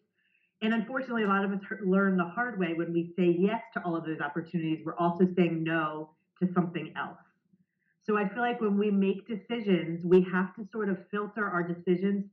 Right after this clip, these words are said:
through something. So we know in that moment, is this a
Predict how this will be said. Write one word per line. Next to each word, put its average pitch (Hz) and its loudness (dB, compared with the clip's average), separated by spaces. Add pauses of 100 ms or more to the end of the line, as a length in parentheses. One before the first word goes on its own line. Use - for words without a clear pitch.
through 285 -12 (120)
something. 175 -6 (320)
So 226 -4
we 220 -4
know 196 -2
in 220 -2
that 214 -4
moment, 208 -2
is 170 0
this 185 -4
a 233 -8